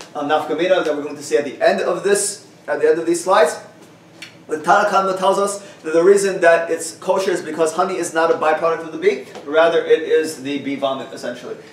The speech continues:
And it doesn't use those words, but that's what it would end up being. Um,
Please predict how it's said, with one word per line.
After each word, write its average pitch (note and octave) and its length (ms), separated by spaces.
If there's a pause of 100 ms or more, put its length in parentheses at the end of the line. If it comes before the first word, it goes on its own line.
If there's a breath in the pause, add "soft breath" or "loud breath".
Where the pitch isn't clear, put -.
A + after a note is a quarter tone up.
(160 loud breath)
And B2+ 80
it A#2+ 40
doesn't C#3+ 200
use D3 120
those E3+ 140
words, A#3 280
but E3 120
that's F#3 220
what E3+ 100
it E3 80
would D#3 240
end D#3 140
up C#3 80
being. - 220 (340 loud breath)
Um, E3 380